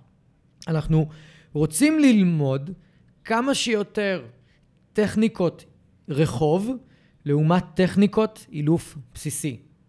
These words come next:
ואני אסביר למה הכוונה, כי יש הבדל בין טכניקות רחוב לבין טכניקות אילוף בסיסי.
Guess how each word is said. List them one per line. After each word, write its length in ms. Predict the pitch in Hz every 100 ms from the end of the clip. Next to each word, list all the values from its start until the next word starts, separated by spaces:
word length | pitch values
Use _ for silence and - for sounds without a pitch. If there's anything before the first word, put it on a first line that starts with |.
| _ -
ואני 260 | 139 147
אסביר 340 | 151 135 190 196
למה 260 | 165 156
הכוונה, 420 | 160 151 123 165
כי 160 | 208 156
יש 180 | 175 -
הבדל 640 | 156 - 107 151 156 123 120 - _ _ _
בין 140 | 139 135
טכניקות 520 | - 180 180 170 151 147
רחוב 520 | 131 123 160 196 240 - _ _ -
לבין 200 | 120 139
טכניקות 460 | 170 170 180 165 156
אילוף 180 | 147
בסיסי. 280 | - 123 -